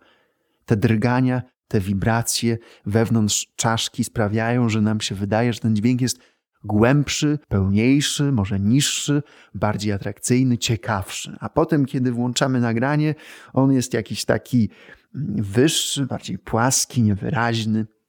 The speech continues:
Tak się często, często zdarza. Druga rzecz, dlaczego generalnie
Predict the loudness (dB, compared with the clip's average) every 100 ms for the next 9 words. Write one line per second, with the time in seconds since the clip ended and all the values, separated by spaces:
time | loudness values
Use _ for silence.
0 | -4 -2 0 -4 -2 0 0 0 0 0
1 | -2 -10 _ _ _ 0 2 0 -2 -2
2 | _ _ _ -8 -2 -2 -2 -6 -12 -2
3 | 2 2 2 0 -2 -2 -2 -2 -2 0
4 | 2 2 -2 _ _ _ _ _ _ 2
5 | 4 4 2 0 -2